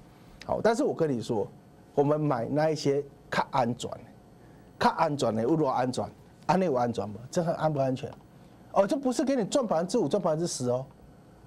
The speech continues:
都是这二十八块钱、二十九块钱，每个会员都买进，然后涨停板、涨停板、涨停板、涨停板、涨停板哦。那我跟你说一件事情，股票都能够这么的强，对不对？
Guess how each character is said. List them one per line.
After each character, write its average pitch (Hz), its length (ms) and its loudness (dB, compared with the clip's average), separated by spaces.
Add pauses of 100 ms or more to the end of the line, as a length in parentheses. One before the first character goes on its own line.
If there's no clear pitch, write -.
(120)
都 214 140 4
是 233 60 0
这 247 200 0
二 254 140 2
十 226 100 -4
八 214 260 0
块 220 200 0
钱、 156 180 0
二 196 100 0
十 180 100 -2
九 143 180 0
块 185 180 2
钱， 156 120 -2
每 143 140 2
个 165 80 0
会 180 100 0
员 156 80 2
都 165 100 0
买 135 160 0
进， 156 180 0
然 127 100 0
后 180 160 2
涨 123 180 -2
停 135 200 -2
板、 165 220 -2
涨 123 180 -4
停 147 160 -2
板、 151 160 0
涨 120 160 -4
停 151 140 -2
板、 165 120 2
涨 120 160 -4
停 156 80 -2
板、 156 160 0
涨 127 140 -4
停 151 140 -2
板 147 160 0
哦。 127 120 -4 (480)
那 285 140 4
我 165 160 -2
跟 214 160 0
你 147 80 0
说 180 180 0
一 156 40 0
件 170 120 2
事 160 140 -2
情， 131 180 -4 (640)
股 175 140 4
票 269 180 2
都 285 160 0
能 175 140 0
够 233 140 2
这 285 200 0
么 208 160 2
的 156 100 2
强， - 300 -8 (880)
对 185 80 4
不 190 60 4
对？ 202 160 0